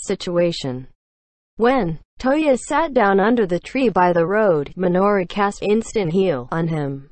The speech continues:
The recovery abilities were activated after the battle. The damages on the armor that were not too serious would gradually fade. Toya's wound was also starting to heal.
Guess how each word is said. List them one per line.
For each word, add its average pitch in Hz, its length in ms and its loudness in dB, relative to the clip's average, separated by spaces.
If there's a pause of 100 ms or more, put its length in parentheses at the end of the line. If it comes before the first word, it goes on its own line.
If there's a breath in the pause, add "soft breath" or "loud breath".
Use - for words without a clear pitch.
(720)
The 165 100 -4
recovery 196 640 0
abilities 151 640 -2
were 202 160 0
activated 175 600 0
after 170 320 -4
the 147 140 -4
battle. 151 560 -2 (320)
The 175 100 0
damages 208 640 -2
on 160 160 0
the 170 160 0
armor 196 400 0
that 156 180 -2
were 170 180 -2
not 202 300 2
too 240 160 -2
serious 269 580 -2
would 175 140 -4
gradually 226 560 -2
fade. 180 520 -4
Toya's 214 520 0
wound 214 380 2
was 180 180 0
also 247 380 0
starting 254 500 0
to 190 140 -2
heal. 151 480 -2